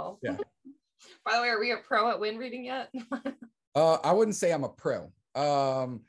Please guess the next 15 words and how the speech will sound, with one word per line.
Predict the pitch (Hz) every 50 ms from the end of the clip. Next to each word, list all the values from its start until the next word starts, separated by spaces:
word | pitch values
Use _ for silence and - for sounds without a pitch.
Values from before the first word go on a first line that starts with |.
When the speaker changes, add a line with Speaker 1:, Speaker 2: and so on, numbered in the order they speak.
| _ _ _ _ _ -
Speaker 1:
I've | - 147 139
gotten | 196 190 180 175
pretty | - - 185 185
good | 170 139 160 170 170 160
at | 151 120
reading | 131 156 156 151 156
Mirage | 151 143 139 135 135 135 135 135 135 139 135 127 - - - -
and, | 120 123 120 123 123 123 120 120 120 117 127
uh, | 127 120 120 117 117 113 113 - _ _ _ _ _ _
making | - 131 147 143 156 131
necessary | 139 139 - 123 - - 127 123 120
changes | 120 - 143 127 123 120 117 120 110
on | 113 107 104
the | 98
fly. | - - 80 -